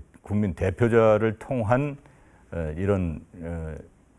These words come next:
국가 통치 방식이라는 의미에서 의회제 민주주의다 이런 표현도 쓰기도 합니다.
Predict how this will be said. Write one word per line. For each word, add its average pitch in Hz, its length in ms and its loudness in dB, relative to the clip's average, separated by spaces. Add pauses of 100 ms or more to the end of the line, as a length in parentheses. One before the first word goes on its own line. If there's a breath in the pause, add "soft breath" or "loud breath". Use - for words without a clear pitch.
(380)
국가 - 200 -4
통치 113 320 -4
방식이라는 90 640 0
의미에서 82 500 -4 (320 soft breath)
의회제 95 540 2 (420)
민주주의다 82 540 -2
이런 101 200 0
표현도 110 440 2
쓰기도 107 420 -6
합니다. 90 300 0